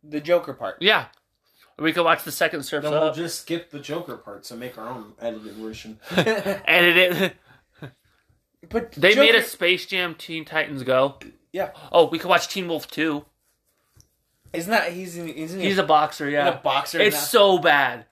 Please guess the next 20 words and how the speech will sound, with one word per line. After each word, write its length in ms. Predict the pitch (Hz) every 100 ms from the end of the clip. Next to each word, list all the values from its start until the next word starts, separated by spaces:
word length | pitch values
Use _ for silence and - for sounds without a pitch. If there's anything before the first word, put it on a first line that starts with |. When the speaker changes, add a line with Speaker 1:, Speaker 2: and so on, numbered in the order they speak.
| -
Speaker 2:
Here, 100 | 180
we'll 160 | 175
keep 200 | - 208
that. 180 | 196 156
That's 260 | 160 170 -
number 220 | 175 156
three. 280 | - 135 120 _ -
Speaker 1:
<laughs> 720 | 190 - _ _ _ _ _
Come 160 | 135 123
on. 180 | 120 127 _ _ _ -
Speaker 2:
We, 220 | 160 170
we, 320 | 135 147 160 -
well, 200 | 143 156
that's 120 | 156
number 180 | 196 185
three. 360 | 165 151 156 - _ _ _ _ _ _ _ _ _ _ _ -
Speaker 1:
Oh, 160 | - -
Throne 180 | 196 220
of 80 | 165
Blood. 260 | 208 139